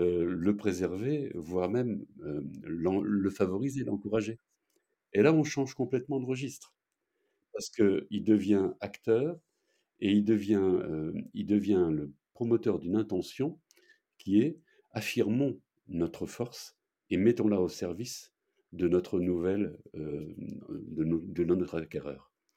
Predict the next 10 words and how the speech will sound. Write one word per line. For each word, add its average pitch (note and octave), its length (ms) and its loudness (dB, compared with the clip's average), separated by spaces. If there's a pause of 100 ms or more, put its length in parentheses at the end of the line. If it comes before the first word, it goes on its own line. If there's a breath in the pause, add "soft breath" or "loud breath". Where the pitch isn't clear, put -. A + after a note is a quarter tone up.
(520 soft breath)
Et G#2+ 80 2
donc, A#2 220 6
vous G2+ 40 -8
voyez, A#2 320 2
il F#2 220 0
inverse A#2+ 400 0
la, D#2 380 -4
il E2+ 160 -4
inverse F2+ 280 -4
la, F2 80 -6